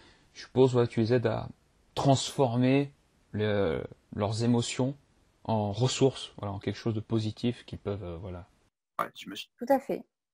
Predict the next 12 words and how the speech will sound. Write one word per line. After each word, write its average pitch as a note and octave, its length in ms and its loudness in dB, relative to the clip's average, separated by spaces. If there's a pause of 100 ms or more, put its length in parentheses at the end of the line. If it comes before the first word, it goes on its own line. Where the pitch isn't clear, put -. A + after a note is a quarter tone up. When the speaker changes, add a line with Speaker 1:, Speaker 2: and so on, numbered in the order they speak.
(240)
Speaker 3:
Tu - 180 -4
as F#3 120 4
tout - 280 -14
complètement A3+ 420 0
bien, G3 300 -2
euh, F3+ 100 -2
résumé, F#3 520 -2
euh, F#3 520 -6 (500)
le, F3+ 240 -8
le, F3+ 260 -8
le F#3 80 -2
boulot. F3 280 -4